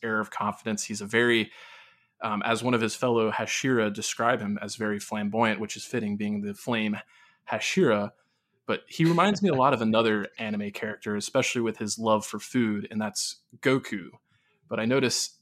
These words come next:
instead of just warfing everything down like Goku does, he eats one bite at a time and actually savors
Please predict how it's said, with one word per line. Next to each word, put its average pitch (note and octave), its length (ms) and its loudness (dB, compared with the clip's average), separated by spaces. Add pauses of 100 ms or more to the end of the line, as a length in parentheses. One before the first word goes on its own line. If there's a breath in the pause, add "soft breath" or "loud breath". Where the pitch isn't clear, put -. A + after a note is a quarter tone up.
instead B2+ 320 -2
of A#2+ 100 0 (640)
just - 320 -6 (200)
warfing C3 440 2
everything A2+ 380 0
down A2+ 240 2
like G2+ 180 -4
Goku A2+ 360 -2
does, G2+ 200 -6
he C3+ 120 -2
eats C#3 320 -4
one A#2 260 0
bite G#2+ 180 0
at G#2 80 -4
a G2 40 -8
time G#2+ 260 -2
and G2+ 80 -4
actually G#2+ 380 -6
savors G#2 880 -2